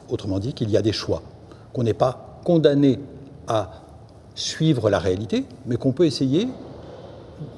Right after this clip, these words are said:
de se battre pour la changer. Autrement dit, d'avoir des visions du monde différentes. Ça, pour moi, c'est un enjeu démocratique majeur, c'est remettre de la politique. Or, la pandémie, elle nous a fait sortir de la politique en ayant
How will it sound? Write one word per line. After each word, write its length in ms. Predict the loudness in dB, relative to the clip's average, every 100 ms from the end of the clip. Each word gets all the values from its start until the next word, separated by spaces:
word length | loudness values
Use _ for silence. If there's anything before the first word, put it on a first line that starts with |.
| -6 -2
de 80 |
se 140 | 0 2
battre 420 | 2 0 -6 -14 -16 -20 -6
pour 120 | 0
la 80 | 0
changer. 360 | 2 0 2 0 -6 -16 -4
Autrement 280 | -2 0 0
dit, 140 | 2
d'avoir 280 | 2 2 2
des 120 | 0
visions 460 | 0 -4 0 2 2
du 100 | 4
monde 220 | 2 2
différentes. 480 | 0 -2 -4 -12 -18 -20 -20 -20 -2
Ça, 160 | 2
pour 160 | 4 4
moi, 140 | 4
c'est 100 | 4
un 80 | 4
enjeu 260 | 4 4 4
démocratique 540 | 4 2 0 -2 -2
majeur, 440 | 0 2 4 4 2 -14 -20 -20 -20 -20 -2
c'est 160 | 2
remettre 540 | 4 4 6 4 4 4
de 80 |
la 100 | 4
politique. 560 | 6 2 2 -8 -14 -18 -20 0
Or, 180 | 4 6
la 120 | 4
pandémie, 460 | 4 4 6 4 0 -4 -16 -18 -20 -20 -20 -20 -18 0
elle 240 | 4 6
nous 200 | 6 6
a 60 | 6
fait 140 | 6
sortir 500 | 4 4 2 0 0
de 100 | 4
la 100 | 4
politique 440 | 4 0 2 0 2
en 100 | 2
ayant 540 | 4 4 6 6 4